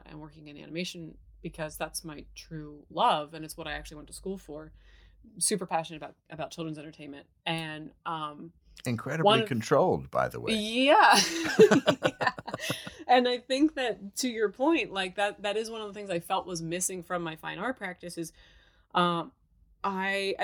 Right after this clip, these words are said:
Speaker 1: <laughs> this is funny, I'm sort of figuring this out as I say it out loud, but perhaps I, you know, it wasn't, it's not challenging enough to be the only voice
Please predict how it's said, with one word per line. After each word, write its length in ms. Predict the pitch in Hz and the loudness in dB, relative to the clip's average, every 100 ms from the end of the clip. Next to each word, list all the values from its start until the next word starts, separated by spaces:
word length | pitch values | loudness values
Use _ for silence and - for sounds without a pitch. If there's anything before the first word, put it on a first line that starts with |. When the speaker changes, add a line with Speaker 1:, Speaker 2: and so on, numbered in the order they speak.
| 185 170 294 262 185 | 0 0 2 2 2
Speaker 1:
<laughs> 40 | - | -6
this 180 | 254 254 | -10 -10
is 120 | 220 | -8
funny, 220 | 233 196 | -4 -2
I'm 120 | 160 | -4
sort 160 | 170 175 | -6 -12
of 60 | - | -12
figuring 340 | - 175 170 160 | -8 -6 -6 -6
this 160 | 151 | -6
out 200 | 156 147 | -6 -6
as 120 | - 147 | -8 -14
I 60 | |
say 160 | 151 151 | -16 -16
it 80 | 147 | -14
out 120 | - | -4
loud, 200 | 233 185 | 0 0
but 120 | 180 - - _ | -2 -8 -20 _
perhaps 640 | - 202 220 240 - - - 196 | -2 -2 0 -2 -2 -6 -4 0
I, 200 | 190 175 - | 0 -2 -10
you 200 | 208 196 | -8 -4
know, 300 | 175 165 165 _ _ _ _ _ _ - | -2 -2 -4 _ _ _ _ _ _ 4
it 120 | 196 | 6
wasn't, 320 | 202 196 196 | 6 4 0
it's 80 | 208 | 0
not 140 | 277 | -2
challenging 480 | - 247 269 269 277 | 0 -2 -2 -4 -8
enough 260 | 277 294 294 | -6 -8 -6
to 120 | 226 | -6
be 160 | 190 214 | -4 -4
the 180 | 190 185 | -2 -2
only 320 | 185 190 180 | -2 -4 -6
voice 480 | 170 165 - - | -4 -4 -4 -6